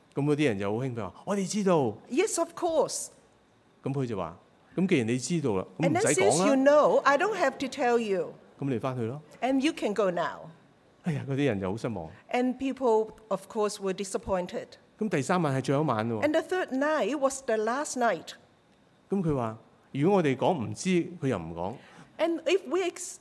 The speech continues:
Speaker 2: we're going to say we don't know, he's not going to continue.
Speaker 1: 如果我講知，
Speaker 2: If
Speaker 1: 佢，
Speaker 2: we say we know,
Speaker 1: 佢又唔講。
Speaker 2: and he's not going to, to tell us.
Speaker 1: 噉佢哋約定啦。
Speaker 2: So, uh,
Speaker 1: 噉佢哋約定。
Speaker 2: uh, uh, so they actually have,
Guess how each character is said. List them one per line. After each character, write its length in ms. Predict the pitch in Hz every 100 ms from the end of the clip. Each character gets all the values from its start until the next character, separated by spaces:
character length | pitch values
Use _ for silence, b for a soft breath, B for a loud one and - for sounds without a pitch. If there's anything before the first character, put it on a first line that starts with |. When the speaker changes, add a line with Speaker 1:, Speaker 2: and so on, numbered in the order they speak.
| -
Speaker 2:
we're 180 | 320 370
going 200 | 339 349
to 80 | 285
say 200 | - 311
we 120 | 269
don't 320 | 233 247 254 208
know, 420 | 240 247 156 262
he's 240 | 285 262
not 180 | 269 311 - -
going 260 | - 349 285
to 80 | 269
continue. 640 | - 220 - 269 247 170 294 480 -
Speaker 1:
如 180 | 160
果 120 | 202 185
我 80 |
講 220 | 160 170 190
知， 160 | - 214 196 214
Speaker 2:
If 140 | 294
Speaker 1:
佢， 140 | 330 160
Speaker 2:
we 160 | 330 339
say 240 | - 349
we 160 | 302 285
know, 480 | 277 320 226 175
Speaker 1:
佢 60 | 214
又 140 | 170
唔 180 | 139 98
講。 240 | 101 107 135 -
Speaker 2:
and 160 | 247 285
he's 220 | 311 302 302
not 200 | 320 320
going 200 | 294 320
to, 140 | 285 226 - - - -
to 160 | 262
tell 260 | 247 294 247
us. 220 | - -
Speaker 1:
噉 80 | 165
佢 80 | 165
哋 140 | 143
約 160 | 117 110
定 160 | 110 82
啦。 120 | 82 B B B -
Speaker 2:
So, 500 | - 262 226 196 -
uh, 260 | 196 180 170 - - _ -
Speaker 1:
噉 60 | 147
佢 80 |
哋 160 | 147 117
約 140 | 113 104
定。 180 | 101 80 - B B
Speaker 2:
uh, 160 | 196 247
uh, 120 | 240 247
so 560 | - 277 208 160 277 226
they 220 | 233 226
actually 540 | 233 320 - - 202
have, 200 | 233 285